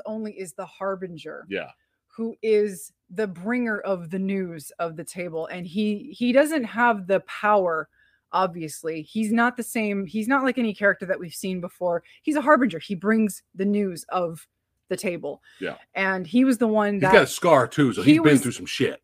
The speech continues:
Speaker 1: And he's missing a
Speaker 2: Yeah.
Speaker 1: finger.
Speaker 2: Yeah.
Speaker 1: So you know that he's given
Speaker 2: Yeah.
Speaker 1: shit
Speaker 2: Love
Speaker 1: to,
Speaker 2: Clancy.
Speaker 1: he's given shit to the table.
Speaker 2: Yeah.
Speaker 1: And, uh, so, you know, he's got a lot of history with them.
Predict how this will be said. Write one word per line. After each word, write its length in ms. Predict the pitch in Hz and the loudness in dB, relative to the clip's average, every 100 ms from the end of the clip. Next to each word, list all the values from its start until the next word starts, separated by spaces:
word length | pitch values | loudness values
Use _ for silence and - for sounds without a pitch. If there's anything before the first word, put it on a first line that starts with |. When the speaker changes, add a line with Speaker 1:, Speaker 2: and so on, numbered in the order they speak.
| - | 4
Speaker 1:
And 220 | 269 269 | 6 6
he's 260 | 254 262 202 | 6 4 2
missing 500 | 208 - 233 233 233 | -2 -2 -4 -4 -4
a 80 | 208 | -2
Speaker 2:
Yeah. 80 | 208 | 0
Speaker 1:
finger. 440 | 285 285 165 160 | 0 0 -4 -4
Speaker 2:
Yeah. 320 | 120 127 160 110 | 2 4 4 2
Speaker 1:
So 160 | - | -2
you 180 | 214 208 | 0 0
know 280 | 220 247 233 | 0 2 2
that 200 | 208 202 | 0 -2
he's 440 | 202 208 202 196 - | -4 -6 -6 -10 -6
given 320 | 220 233 214 | -2 -2 -2
Speaker 2:
Yeah. 40 | |
Speaker 1:
shit 180 | 185 196 | -4 0
Speaker 2:
Love 140 | 180 160 | 2 2
Speaker 1:
to, 60 | |
Speaker 2:
Clancy. 360 | 135 113 98 - | -2 -4 -6 -6
Speaker 1:
he's 140 | 202 | -4
given 240 | 220 254 220 | -2 -2 -4
shit 200 | - - | -10 -14
to 60 | |
the 120 | 160 170 | -16 -10
table. 380 | 240 254 165 - | -6 -6 -6 -8
Speaker 2:
Yeah. 200 | 95 - _ _ _ | -10 -10 _ _ _
Speaker 1:
And, 420 | 214 208 208 208 | -6 -4 -4 -2
uh, 500 | 214 202 190 180 175 - | 0 2 2 2 -2 -6
so, 120 | 202 | -8
you 60 | |
know, 80 | 196 | -6
he's 160 | 196 180 | -6 -2
got 120 | 185 | -2
a 40 | |
lot 120 | 165 156 | -2 -4
of 60 | |
history 300 | 165 185 165 | -8 -10 -10
with 120 | 160 | -10
them. 200 | 156 156 | -10 -14